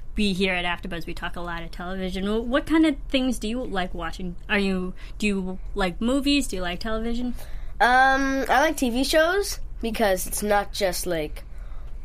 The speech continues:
Speaker 2: one hour or something. It's, like, longer.
Speaker 1: Mm-hmm.
Speaker 2: And I, more, like, kind of comedy and action.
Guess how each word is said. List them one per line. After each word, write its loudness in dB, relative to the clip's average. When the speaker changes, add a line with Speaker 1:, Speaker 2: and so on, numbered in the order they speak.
Speaker 2:
one 2
hour 2
or 2
something. 0
It's, -4
like, -6
longer. -2
Speaker 1:
Mm-hmm. -4
Speaker 2:
And 2
I, 2
more, 4
like, 2
kind 2
of 2
comedy 0
and 0
action. 0